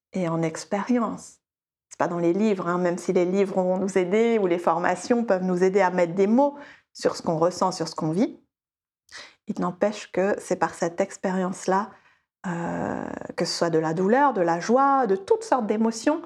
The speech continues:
c'est par l'émotion, par l'expérience que je vais pouvoir aligner mes talents,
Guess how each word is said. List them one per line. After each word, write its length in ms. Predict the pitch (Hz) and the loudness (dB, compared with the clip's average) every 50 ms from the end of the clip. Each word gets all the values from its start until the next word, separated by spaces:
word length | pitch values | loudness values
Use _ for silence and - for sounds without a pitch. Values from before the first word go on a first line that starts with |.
| - _ _ _ _ _ _ _ _ | -12 _ _ _ _ _ _ _ _
c'est 320 | _ - 208 - - _ - | _ -6 -6 -6 -6 _ 0
par 240 | 285 262 247 240 | 0 0 0 0
l'émotion, 560 | 226 226 220 220 202 202 202 - - 254 247 240 | 0 0 0 0 -2 -4 -4 -2 -2 -2 -2 0
par 220 | 240 202 190 190 | -2 -4 -2 0
l'expérience 880 | 202 214 233 233 233 233 - - - 185 180 190 190 190 214 247 254 - - - _ _ _ - - - _ _ _ | 0 2 2 0 0 -4 -8 -8 -6 -4 -4 -2 -2 -2 -2 -2 -4 -6 -10 -20 _ _ _ -20 -20 -20 _ _ _
que 80 | - 190 | -4 -2
je 80 | 185 | 0
vais 80 | 185 185 | 0 -2
pouvoir 400 | 185 - 208 214 220 220 - - _ | -2 -2 -2 -2 -2 -2 -4 -6 _
aligner 680 | - 214 214 214 214 208 202 202 196 202 226 240 - - _ _ _ _ _ _ _ _ _ _ _ _ - | 0 0 2 2 2 0 0 0 0 -2 -2 -4 -8 -12 _ _ _ _ _ _ _ _ _ _ _ _ -4
mes 220 | 185 180 185 180 180 | 0 0 0 0 0
talents, 600 | - 185 175 175 180 180 180 208 262 - - | -2 0 0 0 0 0 0 -2 -2 -4 -8